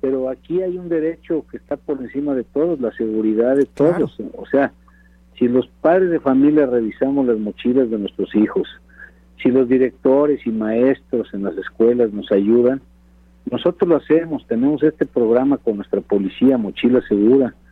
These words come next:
Speaker 1: pero evidentemente, pues, se hace de manera aleatoria, eh, no alcanzamos a cubrir todas las escuelas, pero esta es una llamada de atención
Speaker 2: Ujú.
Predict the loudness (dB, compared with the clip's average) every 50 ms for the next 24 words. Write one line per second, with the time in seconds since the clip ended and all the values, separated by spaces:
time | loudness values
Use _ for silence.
0 | -20 _ _ _ _ _ _ _ -20 -8 -2 0 2 2 2 2 0 0 2 0
1 | 0 0 0 2 2 4 2 2 2 -2 -4 -4 -4 -6 -4 0 0 0 0 0
2 | 0 2 2 2 2 2 0 0 0 0 0 2 2 2 2 2 2 0 0 0
3 | 2 2 4 4 4 4 4 2 0 -4 -12 -20 _ _ _ _ _ _ _ -6
4 | -4 -4 -2 -2 -2 -2 -2 -2 -2 -4 -6 -6 -8 -8 -8 -6 -2 0 2 2
5 | 2 2 0 0 -2 -2 -2 -2 -2 0 0 0 0 -2 -4 -2 0 0 2 2
6 | 2 0 0 0 0 0 2 0 -4 -8 -10 -16 -10 -4 0 0 2 2 2 0
7 | -2 -6 -12 -20 -20 _ _ _ _ -20 -20 -6 _ 2 2 2 2 0 -2 -4
8 | -2 0 2 2 4 4 4 2 2 2 2 2 2 2 0 0 -2 -4 -4 -4
9 | -2 -2 -2 0 0 -2 -4 -6 -6 -8 -10 -12 -12